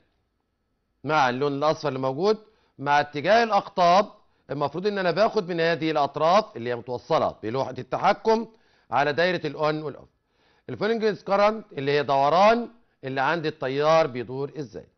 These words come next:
تعال نشوف بعد كده هو بيعملها بطريقة بسيطة جدًا، إنه بيدور هذا الكلام. قلنا قبل ما يبتدي إن أنا بحدد اتجاه التيار والفيض المغناطيسي عن طريق قاعدة فليمنج لليد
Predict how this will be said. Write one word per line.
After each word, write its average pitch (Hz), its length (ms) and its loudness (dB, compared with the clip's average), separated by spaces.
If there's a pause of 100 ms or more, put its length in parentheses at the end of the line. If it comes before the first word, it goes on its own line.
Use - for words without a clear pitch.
(720)
تعال 151 200 4
نشوف 226 240 -2
بعد 185 220 2
كده 185 280 0
هو 208 380 4
بيعملها 143 520 0
بطريقة 175 500 -2
بسيطة 147 440 -6
جدًا، 175 500 -2
إنه 135 140 -8
بيدور 160 500 0
هذا 147 220 -2
الكلام. 85 440 -10 (920)
قلنا 214 280 2
قبل 196 200 2
ما 175 60 0
يبتدي 170 400 -2
إن 202 120 -2
أنا 156 120 0
بحدد 139 520 0
اتجاه 135 340 -4
التيار 165 680 0
والفيض 147 340 -2
المغناطيسي 165 640 -4
عن 127 140 0
طريق 147 300 -6
قاعدة 143 300 0
فليمنج 135 640 -6
لليد 117 400 -2